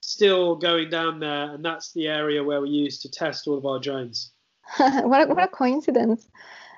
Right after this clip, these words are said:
Speaker 2: Eh, bueno, pues resulta que donde, eh, Celestial está, tiene la base es en Inglaterra, en la, en el área de Somerset. Y, pues, resulta que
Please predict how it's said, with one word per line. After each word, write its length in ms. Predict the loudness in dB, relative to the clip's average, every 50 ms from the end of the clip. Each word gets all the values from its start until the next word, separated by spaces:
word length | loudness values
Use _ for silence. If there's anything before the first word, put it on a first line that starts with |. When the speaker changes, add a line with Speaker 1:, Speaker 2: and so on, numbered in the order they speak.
| -20 _ _ _ _ _ -2 2
Speaker 2:
Eh, 520 | 4 6 6 8 6 6 4 2 0 -2 -2
bueno, 260 | 2 2 4 4 4
pues 160 | 4 2 2 2
resulta 380 | 2 0 0 -2 -2 -2 -2
que 300 | 0 0 0 2 2 2
donde, 640 | 0 0 0 0 0 0 0 0 0 -2 -2 -4 -4
eh, 260 | -4 -2 -2 -2 -2 -4
Celestial 640 | -4 -4 -2 -2 -2 -4 -2 0 2 2 2 2
está, 640 | 2 0 -2 -2 -4 _ -4 -4 -2 0 0 -2 -2 -2
tiene 200 | 0 2 2 4
la 140 | 4 4 4
base 460 | 4 4 4 2 2 -2 -4 -2 -2
es 100 | -2 -2
en 100 | -2 0
Inglaterra, 640 | 0 0 -2 -2 -2 0 2 2 2 2 0 0 0
en 120 | -2 -2 -4
la, 240 | -4 -6 -6 -6
en 200 | -4 -4 -4 -2
el 120 | -2 0 0
área 220 | 2 2 2 0
de 100 | 0 -2
Somerset. 640 | 0 2 2 4 4 2 2 0 0 -2 -2 -2 -4 -10 _ _ 4
Y, 680 | 6 8 10 10 10 8 8 8 8 6 6 4 2 2
pues, 180 | 4 4 4 4
resulta 460 | 4 2 2 0 -2 0 0 0 2
que 260 | 4 4 2 2 0